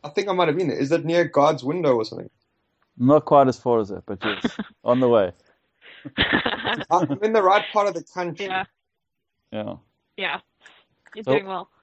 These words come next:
Speaker 2: Hello?
Speaker 1: Okay.
Speaker 2: Is she gone? We've lost her. We've lost her.
Speaker 1: Uh.
Speaker 2: Looks like it's just the two of us again,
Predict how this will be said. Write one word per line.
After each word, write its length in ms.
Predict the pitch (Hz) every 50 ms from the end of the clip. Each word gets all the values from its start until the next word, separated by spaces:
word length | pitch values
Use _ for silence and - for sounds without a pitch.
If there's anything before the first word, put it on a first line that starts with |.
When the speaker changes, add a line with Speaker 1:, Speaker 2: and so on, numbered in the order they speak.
| _ -
Speaker 2:
Hello? 460 | - 92 87 - - 90 98 123 214 233 _ _ _ _ _ _ _ _ _ _ _ _ _ _ _ _ _ _ _ _ _ _ _ _ _ _ _ _ _
Speaker 1:
Okay. 180 | - 147 202 - - _ _ _ _ _ _ _ _ _ _ _ _ _ _ _ _ _ _ _ _ _
Speaker 2:
Is 60 | _ -
she 100 | - 95
gone? 380 | 90 - 104 104 104 90 85 - _ _ _ _ _ _ _ _ _ _ _ _ _ _ _ _ _ _
We've 160 | - 101 98 95
lost 300 | 107 110 113 110 - -
her. 180 | 95 92 90 90 _ _ _ _ _ _ _ _ _ _ _ _ _ _ _ _ _ _ _ 160 165 147 139 _ _ _ 170 _ _ _ _ _ _ _ _ _ _ _ _ _ _ _ _ _ _ _ _ _ _ _ _ _ - -
We've 160 | 156 143 110
lost 320 | 117 135 143 - - - -
her. 200 | 117 107 98 95 - _ _ _ _ _ _ _ _ _ _ _ _ _ _ _ _ _ _ _ _ _ _ _ _ _ _ _ _ _ - 170
Speaker 1:
Uh. 300 | 175 - - 117 113 110 95 90 90 - - - _ - _ _ - _ _ _ _ _ _ _ _ _ _ _ _ _ _ _ _ _ _ _ _ _ -
Speaker 2:
Looks 160 | 107 - -
like 120 | 120 101 -
it's 100 | 101 101
just 160 | 113 104 -
the 80 | - 98
two 200 | - - 123 117
of 100 | 113 107
us 180 | 107 101 - 95
again, 300 | 87 90 90 85 82